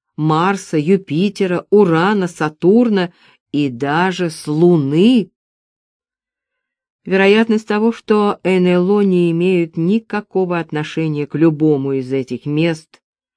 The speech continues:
так же высока, как и вероятность того, что дирижабли тысяча восемьсот девяносто седьмого года не являлись опытными образцами продукции секретных заводов и тайных лабораторий.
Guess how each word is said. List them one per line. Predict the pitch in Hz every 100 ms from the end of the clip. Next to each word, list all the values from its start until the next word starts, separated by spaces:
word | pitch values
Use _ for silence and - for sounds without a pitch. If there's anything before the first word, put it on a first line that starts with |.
| _ _ _ _
так | 220 254 220
же | 214
высока, | 196 185 175 165 214 214
как | 214 127
и | 139
вероятность | 135 135 135 143 147 139 -
того, | 139 139 196 190 _ - -
что | - -
дирижабли | 160 160 156 151 139 190 226 156 135 131
тысяча | - 143 -
восемьсот | 139 - 139 - 147
девяносто | 131 147 143 139 143
седьмого | - 165 160 147 131
года | 117 139 202 220 147 147 _ _ _ _ - -
не | 196 202 240 247
являлись | 247 226 214 214 208 - -
опытными | 190 185 175 175 165 -
образцами | 160 143 151 143 - 175 170 156
продукции | - 139 139 175 - - 165 156 156 _ _ _ _ _ _ _
секретных | - 185 160 185 202 196 180
заводов | 147 147 147 160 233 214 214 _ _ _ _ -
и | 175
тайных | 180 - 190 190 185 170
лабораторий. | 175 170 160 151 151 151 135 127 127 _